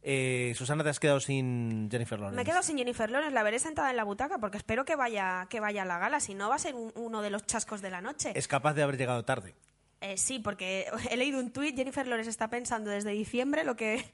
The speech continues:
Speaker 2: <laughs> qué hacer en esta gala para llamar la atención. Pues ala, llegar tarde.
Speaker 1: Llegar tarde. Y, y, y hay que recordar que cuando cierran las puertas del, del Dolby Theatre
Speaker 2: Ya no se puede
Speaker 1: ya no
Speaker 2: entrar.
Speaker 1: se puede entrar, así
Speaker 2: ¡Ah!
Speaker 1: que <laughs>
Speaker 2: ¡Horror!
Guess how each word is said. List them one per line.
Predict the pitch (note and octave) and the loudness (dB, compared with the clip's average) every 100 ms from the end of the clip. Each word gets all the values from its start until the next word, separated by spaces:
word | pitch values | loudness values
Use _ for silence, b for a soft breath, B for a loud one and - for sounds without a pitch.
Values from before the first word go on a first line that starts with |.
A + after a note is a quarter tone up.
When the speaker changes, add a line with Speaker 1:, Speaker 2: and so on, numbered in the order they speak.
| - | -12
Speaker 2:
<laughs> | - - | -12 0
qué | C4+ | 4
hacer | C#4 - B3 | 4 2 0
en | A#3+ | 2
esta | B3 - B3 A#3 | 0 2 2 4
gala | A#3 C#4+ | 4 4
para | D#4 C4 | 4 2
llamar | G#3+ G#3 | 2 2
la | A#3 | 0
atención. | A3+ A3 G#3 F3+ E3 | 0 -2 -4 -6 -4
Pues | G#3 G#3+ | -4 -2
ala, | G3+ | -2
llegar | F#3+ G#3+ A#3 A3+ | -2 0 -2 -2
tarde. | F3+ E3+ E3 | -4 -4 -6
Speaker 1:
Llegar | B2 B2+ | -2 0
tarde. | B2 B2+ | 0 -2
Y, | - | 0
y, | C#3 C3+ B2 A#2+ | -2 -2 -8 -6
y | B2 | -4
hay | A#2 | -2
que | A#2 | 0
recordar | C3 B2+ C#3 | 2 4 2
que | C3 | 2
cuando | B2 A2+ A2+ | 0 0 0
cierran | C3 C3 C3+ | 2 2 2
las | A#2 | 0
puertas | C3+ C3 A#2+ | 0 0 2
del, | A#2+ A2+ | 0 0
del | A2+ A2+ | -4 -4
Dolby | A2+ A#2 | -4 -6
Theatre | A2 C3+ C3 C#3+ | -6 -4 -2 0
Speaker 2:
Ya | A3+ A3+ | 2 2
no | C4 | 2
se | A3+ | 4
puede | C4+ D#4+ | 4 4
Speaker 1:
ya | |
no | C#3 | 4
Speaker 2:
entrar. | B3 | 2
Speaker 1:
se | G3 | 2
puede | A#2 A2+ | -2 -2
entrar, | - F2 | -4 -10
así | F2+ A#2 | -6 0
Speaker 2:
¡Ah! | - A#4 - | 4 6 4
Speaker 1:
que | B2 - | -2 0
<laughs> | |
Speaker 2:
¡Horror! | C#4 D#4+ G4+ D4+ | 2 4 2 0